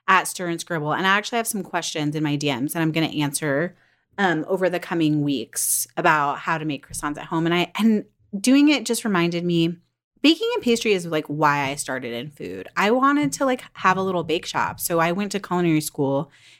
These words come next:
and my focus is actually in baking and pastry arts. And my life, my <laughs> daily life and writing life is, like, kind of far away from that. And I want it, I think getting back to that every once in a while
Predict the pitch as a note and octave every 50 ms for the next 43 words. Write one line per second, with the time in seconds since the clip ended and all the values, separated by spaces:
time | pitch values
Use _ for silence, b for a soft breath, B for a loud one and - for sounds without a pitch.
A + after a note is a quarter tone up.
0 | b b - F#3+ F#3 F#3 F3+ E3+ E3 E3 E3 - F#3 F3+ F3 E3+ F3 E3 D#3+ D3
1 | D3+ D3+ - - D#3 D3 D3+ D3 D3 C#3+ C#3+ C#3+ - D#3+ D3 C3+ C3+ - - D3
2 | C#3+ - - C#3 - - D3+ D3+ C3 C3 F3 - - - - - A3 A3 G#3+ G#3
3 | G3+ G3+ G3 B B B B B B B - - G3+ G3 G3 F#3+ F#3 F#3+ G3 G#3+
4 | A#3 A3+ - - A3 G3 F#3+ F3+ F3+ F#3 A3 A3 G3+ A3 D4+ D4+ D4 C#4+ C#4+ C#4
5 | - A#3+ A3+ A3 A#3 A#3+ B3+ B3 - G#3 G3 G3 G3 G3+ G#3 G#3 G#3+ G#3+ G#3+ G#3
6 | G3+ G#3 G#3 G#3 - - - - - E3+ E3 E3 _ - - - F3+ E3+ F3+ G3
7 | G3 - G#3 G3 G3 G3 F3 E3 C3+ C3 G3 - - C#4 C#4 D#4 D#4 D#4 D#4 -
8 | - G3+ G3+ F#3+ F#3 F3+ E3+ F#3 F#3 F#3 F#3+ G3+ G#3 G#3 G#3 - _ - G#3 G3
9 | F#3 - _ _ - A#3 A3 G#3 F#3+ F#3 G3 _ _ _ _ _ - A3 A3+ A3+
10 | A3 G3 E3 D#3 - - - E3 D#3 D#3 D3+ D#3 D#3 D3+ D3+ D#3 - - D#3 C#3+
11 | C3 C3 C3+ C3 C#3+ D3 A3